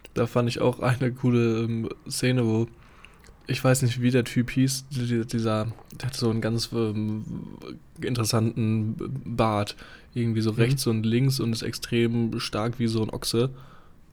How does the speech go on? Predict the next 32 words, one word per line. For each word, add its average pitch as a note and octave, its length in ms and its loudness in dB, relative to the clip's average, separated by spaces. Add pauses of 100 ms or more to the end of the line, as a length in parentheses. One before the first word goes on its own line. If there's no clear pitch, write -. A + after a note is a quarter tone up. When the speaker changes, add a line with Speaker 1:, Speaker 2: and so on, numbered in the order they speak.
Speaker 1:
Ähm, A2 420 0 (920)
und A2+ 440 0 (800)
ihn C3 320 4 (140)
wo-, A#2+ 320 4
ja, A2+ 240 2
wurde A#2 160 4
auch A#2+ 140 -2
mal A2+ 80 2
gefragt, A2 460 -2 (320)
von A#2 200 0
wegen A2+ 160 4
so, A2 80 2
„Ja, A2+ 200 2
wie A2 520 0
schaffst C3 300 -2
du's A#2+ 120 0
eigentlich, A2+ 360 0
dass - 200 -2
du A2+ 680 2
so B2 180 -2
stark B2 300 0
bist A2 180 -2
wie A2+ 120 2
ein A2 80 -2
Ochse, - 400 0
ohne, A2+ 440 2 (760)
ohne A#2 160 0
Fleisch A#2 420 2
zu - 140 -2
essen?“ A#2 300 0
Und A2+ 100 2
dann A2+ 240 2